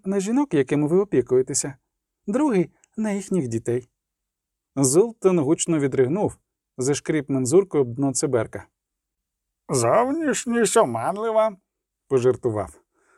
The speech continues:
«Може, ми маємо намір продати тих баб у неволю. Парцефале, зроби щось із цим апаратом.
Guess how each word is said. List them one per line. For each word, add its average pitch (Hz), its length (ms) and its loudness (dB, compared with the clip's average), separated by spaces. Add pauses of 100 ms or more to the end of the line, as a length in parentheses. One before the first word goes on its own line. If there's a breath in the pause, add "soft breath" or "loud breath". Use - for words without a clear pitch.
(140)
«Може, 202 320 4
ми 165 160 4
маємо 135 440 2
намір 190 400 -4 (100)
продати 127 580 0
тих 170 260 0
баб 254 260 2
у 208 80 2
неволю. 117 480 -2 (360)
Парцефале, 170 640 -2
зроби 240 380 2
щось 185 220 6
із 175 160 2
цим 156 220 2
апаратом. 117 640 -2